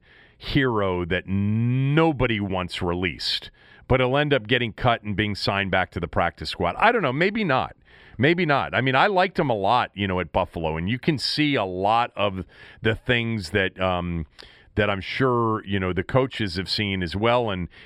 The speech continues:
he'll get plenty of opportunities. Like tonight, I'd be surprised if Jaret Patterson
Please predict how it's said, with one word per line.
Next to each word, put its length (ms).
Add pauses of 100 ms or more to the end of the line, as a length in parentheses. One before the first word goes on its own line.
he'll 300
get 320
plenty 400
of 140
opportunities. 880
Like 160
tonight, 460 (320)
I'd 180
be 140
surprised 680
if 120
Jaret 340
Patterson 720